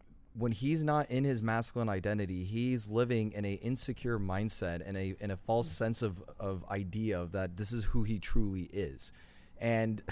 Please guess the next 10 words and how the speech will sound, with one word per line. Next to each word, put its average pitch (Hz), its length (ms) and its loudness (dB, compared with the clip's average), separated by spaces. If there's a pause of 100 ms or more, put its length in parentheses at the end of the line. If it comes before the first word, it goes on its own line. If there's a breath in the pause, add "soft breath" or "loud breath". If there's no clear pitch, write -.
(100)
<laughs> - 100 8
those 120 420 4
guys 143 320 8
who 127 100 8
are, 113 320 6 (320)
who 110 160 8
are, 104 380 4
you 110 160 -4 (140)
know, 117 120 -2 (140)
appeasing, 104 680 0